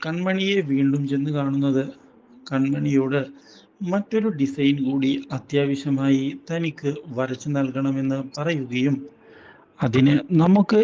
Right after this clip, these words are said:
എന്ത് വേണമെങ്കിലും ചെയ്യാമെന്ന് അറിയിക്കുകയും ചെയ്യുന്നു. ഇതോടെ സൗഹൃദത്തിനുള്ളിൽ എന്തിനാണ് മറ്റ് ബൗണ്ടറീസ് എന്ന് ചോദിക്കുകയെന്ന കൺമണി ഡിസൈൻ താൻ വരച്ചു നൽകാമെന്നുള്ള ഉറപ്പ്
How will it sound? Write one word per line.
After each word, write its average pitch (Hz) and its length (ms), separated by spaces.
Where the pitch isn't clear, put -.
എന്ത് 143 220
വേണമെങ്കിലും 160 680
ചെയ്യാമെന്ന് 151 680
അറിയിക്കുകയും 139 680
ചെയ്യുന്നു. 139 440
ഇതോടെ 139 400
സൗഹൃദത്തിനുള്ളിൽ 175 1000
എന്തിനാണ് 135 560
മറ്റ് 143 280
ബൗണ്ടറീസ് 135 640
എന്ന് 143 280
ചോദിക്കുകയെന്ന 139 840
കൺമണി 160 480
ഡിസൈൻ 185 500
താൻ 202 160
വരച്ചു 131 380
നൽകാമെന്നുള്ള 147 800
ഉറപ്പ് 139 500